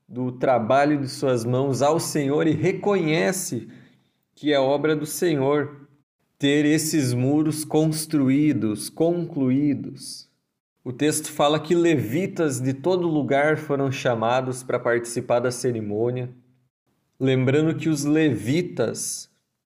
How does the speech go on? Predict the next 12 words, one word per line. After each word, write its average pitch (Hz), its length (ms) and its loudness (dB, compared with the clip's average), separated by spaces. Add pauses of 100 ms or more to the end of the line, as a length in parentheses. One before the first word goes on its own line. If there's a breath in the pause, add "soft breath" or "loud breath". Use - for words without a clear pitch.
(160)
os 127 220 -2
descendentes 131 960 0
de 127 140 0
Levi, 127 520 0
esses 135 300 -2
que - 140 -16
fazem 123 340 -2
parte 127 320 -2
da 127 160 0
tribo 151 340 0
de 135 120 -2
Levi, 123 760 -2